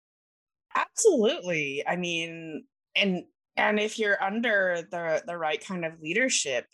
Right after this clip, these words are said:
they're not looking at, "Well, have you done this before exactly like this?" They're like, "If you're willing to dig in and do this, great, let's get it done." And,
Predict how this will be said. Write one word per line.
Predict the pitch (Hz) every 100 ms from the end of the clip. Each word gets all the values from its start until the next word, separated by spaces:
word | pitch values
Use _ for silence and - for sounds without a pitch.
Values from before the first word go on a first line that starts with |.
| -
they're | 180 170 160 175 208 220 220 -
not | 175 170 160 160 156 - - - _ _ _ _ _
looking | - 202 208 226 190 185 -
at, | 147 156 151 147 -
"Well, | 165 165
have | 175 196
you | 302 539
done | 233 214 339
this | 359 -
before | - 330 - 294 311
exactly | 262 196 175 175 185 - 220
like | 214 202 196
this?" | 190 190 226 - _ _ _ -
They're | 233 262
like, | 254 240 -
"If | 214 196
you're | 190 240 311
willing | 330 339 349
to | 359
dig | 277 226 214 202
in | 196 208 190
and | 170 170
do | 180 185 208
this, | 254 277 302 - - _ _ _ _ _
great, | - 185 185 -
let's | 175 185 190 -
get | 190
it | 180 -
done." | 175 151
And, | 156 165